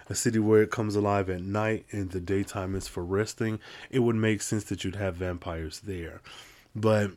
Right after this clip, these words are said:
you have taken this man away from his family and being able to naturally interact with them as he has before,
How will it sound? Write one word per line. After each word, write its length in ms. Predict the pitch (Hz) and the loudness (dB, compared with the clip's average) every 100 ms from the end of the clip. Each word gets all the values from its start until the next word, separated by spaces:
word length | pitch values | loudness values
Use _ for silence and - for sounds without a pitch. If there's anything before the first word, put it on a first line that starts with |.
| _ _ _ | _ _ _
you 240 | 117 120 175 | -2 4 6
have 140 | 143 | 4
taken 340 | - 127 120 107 | 2 0 2 -2
this 180 | 107 | -2
man 280 | 101 98 98 | -2 -2 -2
away 300 | 98 95 92 | -2 -2 -4
from 400 | 92 - 92 85 | -6 -6 -4 -6
his 300 | 80 92 - | -8 -8 -8
family 840 | - - 113 110 101 85 80 82 80 _ _ - - _ - | -10 -4 -2 0 -2 -4 -6 -8 -12 _ _ -20 -20 _ -6
and 140 | 113 | -4
being 280 | 101 104 101 | 2 2 2
able 260 | 101 95 95 | 0 0 -2
to 220 | - 101 | -4 -2
naturally 1120 | 98 98 101 107 - 107 98 98 95 92 90 _ - | 0 2 2 0 -2 -2 2 2 2 0 -6 _ -2
interact 580 | 117 107 107 101 98 - | -2 0 0 2 2 -2
with 180 | 98 - | -4 -2
them 240 | 95 87 - | -2 -2 -6
as 240 | 95 - | -6 -4
he 120 | 98 | -6
has 600 | 90 92 87 85 87 85 _ | -6 -8 -6 -6 -10 -12 _
before, 720 | 87 80 - 92 76 80 82 | -16 -16 -10 -8 -8 -12 -16